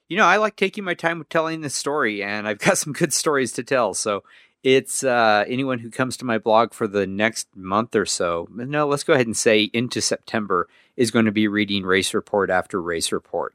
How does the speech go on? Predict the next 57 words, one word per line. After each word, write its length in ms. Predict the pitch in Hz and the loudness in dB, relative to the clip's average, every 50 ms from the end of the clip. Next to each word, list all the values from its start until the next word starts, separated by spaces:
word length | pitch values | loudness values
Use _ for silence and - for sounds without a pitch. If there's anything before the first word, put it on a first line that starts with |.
| _ | _
Uh, 240 | - 95 101 98 98 | -6 -4 -2 0 0
it's 220 | 95 90 - - - | -2 -2 -4 -6 -6
going 160 | - 101 95 | -4 -4 -4
to 80 | 95 | -4
be 260 | 87 - 98 92 87 87 | -4 -4 -4 -4 -4 -2
Rockwell 460 | 92 101 98 101 - - 107 95 92 | 2 4 4 4 4 2 2 2 2
Relay, 440 | 95 123 151 147 143 139 147 147 135 | 2 2 2 4 4 4 4 4 2
then 200 | - 113 101 90 | 2 -2 -4 0
Crusher 360 | - - 107 104 - - 104 | 2 2 2 2 2 -2 -4
and 120 | 98 87 | -4 -4
the 60 | 92 | -4
Tusher. 360 | - - 120 123 120 - 151 139 | 0 2 2 2 2 0 -2 -2
And 100 | 120 101 | 0 2
by 120 | 92 95 | 0 0
the 100 | 87 92 | 0 -2
time 240 | - - 110 113 110 | -2 -2 0 0 0
I 60 | 101 | 0
finish 520 | - - 117 107 101 101 95 90 - - | -2 -2 -6 -6 -4 -4 -6 -8 -8 -6
Tusher, 420 | - - 107 101 - - - 120 - _ - | -4 -2 -2 -2 -2 -6 -10 -12 -12 _ -4
uh, 200 | 113 107 104 98 | -2 0 0 0
the 120 | 90 87 - | -2 -4 -4
Tusher, 460 | - 117 120 131 - 156 151 143 - _ - - - - _ _ _ _ _ _ _ - | 0 0 0 0 0 -2 -4 -4 -6 _ -20 -20 -20 -20 _ _ _ _ _ _ _ 2
uh, 320 | 117 113 113 113 113 113 113 - _ | 4 6 6 4 2 0 -2 -4 _
it's 120 | - 117 - | -8 -6 -2
going 140 | - 123 | 0 0
to 80 | 123 127 | 2 2
be 140 | 131 143 139 | 2 0 0
into 160 | 147 147 147 | 0 0 2
Leadville. 420 | 143 147 175 180 143 113 90 - _ _ _ _ _ _ _ _ | 4 4 4 4 2 -2 -2 -2 _ _ _ _ _ _ _ _
Um, 460 | - 131 123 123 123 120 120 117 113 - | 2 4 6 6 6 4 4 2 -2 -2
as 180 | - 117 110 - | -2 0 0 2
far 120 | - 143 | 2 2
as 100 | 143 135 | 2 2
the 100 | 113 110 | 0 -2
Fatty 260 | - - 120 123 127 127 | 0 2 2 2 2 0
Cast 340 | - 139 131 131 - - | 0 0 0 0 -2 -2
goes, 340 | - 143 131 135 143 143 135 - | 0 0 2 2 0 -2 -4 -4
I 140 | - 117 107 101 - | -4 -4 -4 -4 -6
just 300 | - - 147 151 - - | -4 -4 -4 -4 -4 -4
put 160 | - 156 131 | -2 0 0
up 100 | 123 107 | 0 0
a 140 | - 117 123 139 _ | -2 -4 -6 -8 _
really 420 | 226 247 277 254 202 131 104 90 - _ _ _ _ _ _ | -10 -8 -6 -4 -4 -4 -4 -6 -10 _ _ _ _ _ _
good, 320 | - 160 170 160 139 - | 0 2 4 4 4 2
thoughtful 480 | _ - 180 175 - - - 151 139 127 | _ 2 4 4 4 2 0 2 2 2
interview 360 | 120 113 113 110 101 98 98 | 2 2 0 0 -2 -4 -4
with 120 | 92 85 - | -6 -6 -4
Ken 220 | - 123 123 117 | -4 -2 -2 -2
Klober, 340 | - - 113 107 98 107 92 | 0 0 0 2 2 0 -4
the 80 | 90 | -4
founder 480 | 87 - 107 101 104 107 101 107 101 95 | -2 -2 0 0 0 0 0 0 0 0
of 300 | - - 98 95 95 87 | 0 0 0 0 0 0
the 80 | 98 92 | -4 -6
Leadville 420 | 87 90 95 98 104 101 101 90 | -2 -2 -2 -2 -2 -4 -8 -8
Trail 320 | - - - 107 98 95 | -8 -4 -2 0 0 0
one 200 | 92 90 90 90 | 0 -2 -4 -6
hundred. 440 | 87 - 107 104 104 98 101 104 101 | -6 -6 -8 -6 -2 0 0 0 -2